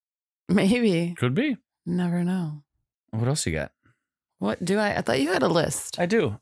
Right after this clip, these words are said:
Speaker 1: Hmm.
Speaker 2: Um, Ferris. One word. That's all I need to say.
Speaker 1: Bueller.
Speaker 2: Yeah.
Speaker 1: Bueller.
Speaker 2: There was a lot of things where, 'cause I just didn't have a choice of what I watched. You guys just watched what you wanted.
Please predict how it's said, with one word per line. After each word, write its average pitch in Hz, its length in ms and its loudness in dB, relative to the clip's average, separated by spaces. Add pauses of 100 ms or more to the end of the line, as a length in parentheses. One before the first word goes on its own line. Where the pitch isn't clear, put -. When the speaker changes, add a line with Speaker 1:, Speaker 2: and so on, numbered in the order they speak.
(160)
Speaker 1:
Hmm. 127 60 2
Speaker 2:
Um, 131 340 2 (300)
Ferris. 104 680 2 (320)
One 85 180 -2
word. 85 220 0
That's 80 160 -4
all 82 100 0
I 78 80 0
need 80 80 0
to 185 160 4
say. 170 80 4
Speaker 1:
Bueller. 175 520 2 (280)
Speaker 2:
Yeah. 175 140 -6 (440)
Speaker 1:
Bueller. 185 800 0
Speaker 2:
There 160 140 2
was 147 100 4
a 147 60 2
lot 165 140 4
of 143 80 2
things 117 300 4
where, 104 340 4
'cause 110 180 2
I 101 80 6
just 90 200 0
didn't 92 220 0
have 92 180 2
a 82 40 -2
choice 90 420 2
of 85 80 0
what 85 140 4
I 80 80 6
watched. 76 480 0
You 82 160 -6
guys 76 280 -4
just - 280 -10
watched - 400 -6 (680)
what - 160 -8
you 85 60 -4
wanted. 85 460 -4